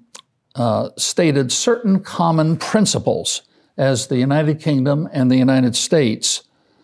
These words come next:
uh, <clears throat> uh, faced Nazi tyranny. Uh, <clears throat>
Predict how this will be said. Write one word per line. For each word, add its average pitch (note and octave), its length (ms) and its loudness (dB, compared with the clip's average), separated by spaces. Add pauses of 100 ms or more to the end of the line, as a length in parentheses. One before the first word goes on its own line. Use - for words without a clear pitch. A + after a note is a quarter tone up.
(240)
uh, A#2 560 0 (340)
<clears throat> B2+ 60 -4 (800)
uh, A#2 220 0
faced - 680 -2 (760)
Nazi C3+ 460 0
tyranny. F#2+ 560 -2 (2750)
Uh, A#2 300 -4 (180)
<clears throat> - 200 -20